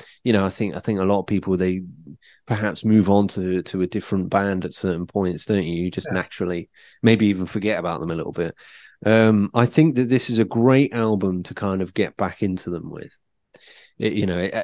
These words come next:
Speaker 1: as we mentioned there, it feels like almost a second debut.
Speaker 2: Yeah.
Speaker 1: Um, there's a freshness about them that, that I, that I don't think has been around for a while. You know, with, with, with the greatest of respect, I think that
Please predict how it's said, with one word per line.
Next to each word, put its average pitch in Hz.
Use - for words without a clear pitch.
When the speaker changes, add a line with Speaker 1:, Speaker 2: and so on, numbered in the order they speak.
Speaker 1:
as 117
we 117
mentioned 107
there, 85
it 76
feels 131
like 95
almost 101
a 92
second 95
debut. 95
Speaker 2:
Yeah. 85
Speaker 1:
Um, -
there's 98
a 95
freshness -
about 85
them 80
that, 85
that 82
I, 87
that -
I 87
don't 127
think 98
has 90
been 95
around 92
for -
a 90
while. 85
You 87
know, 85
with, 87
with, 95
with 92
the 92
greatest 92
of 104
respect, -
I -
think 92
that 90